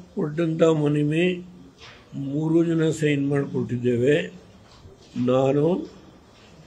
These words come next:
ಡಿ ಕೆ ಶಿವಕುಮಾರ್, ಸುರೇಶ್, ಶಿವಕುಮಾರ್. ನಿನ್ನೆ ದಿನ ಡಿ ಕೆ ಶಿ-,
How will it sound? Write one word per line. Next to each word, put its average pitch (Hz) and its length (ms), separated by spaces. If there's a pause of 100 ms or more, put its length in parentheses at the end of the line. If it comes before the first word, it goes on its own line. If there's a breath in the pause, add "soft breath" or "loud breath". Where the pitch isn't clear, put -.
ಡಿ 131 160
ಕೆ 139 240
ಶಿವಕುಮಾರ್, 123 1000 (120)
ಸುರೇಶ್, 156 420 (1160)
ಶಿವಕುಮಾರ್. 147 640 (1080)
ನಿನ್ನೆ 170 500
ದಿನ 175 160 (1120)
ಡಿ 165 160
ಕೆ 170 220
ಶಿ-, 139 340